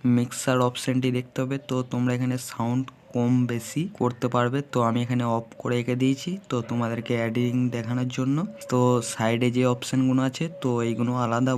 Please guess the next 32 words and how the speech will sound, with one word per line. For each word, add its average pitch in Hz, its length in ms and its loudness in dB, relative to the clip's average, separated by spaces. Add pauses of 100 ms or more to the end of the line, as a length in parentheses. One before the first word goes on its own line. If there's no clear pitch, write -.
ভয়েস 113 240 0 (160)
চেঞ্জিং। 123 380 2 (140)
তো - 40 -2 (120)
তোমাদের 120 280 2 (120)
গলা 117 240 2 (120)
মোটা 117 280 0 (160)
সরু, 123 260 0 (440)
পিচ 123 220 0 (120)
আপ 117 80 0 (100)
ডাউন 123 180 6 (100)
হবে, 123 160 4 (100)
তো 139 40 0 (100)
এটা 123 200 2
তোমাদের 123 380 4
কোনো 135 160 6 (100)
হাত 120 180 2
দেওয়ার 123 260 4
দরকার 120 340 2
নাই। 147 80 2 (140)
আমরা 131 240 6
এখান 131 180 4 (100)
থেকে 139 180 2 (360)
ব্যাকে 120 360 4
চলে 120 260 4
আসবো। 120 240 -2 (640)
এরপর 131 380 2 (140)
আমাদের 131 280 4 (180)
নেক্সট 131 320 2 (260)
অপশন 131 320 -2 (100)
হলো 135 140 2 (260)
স্পিড। 135 420 -2 (400)
তো 131 60 -4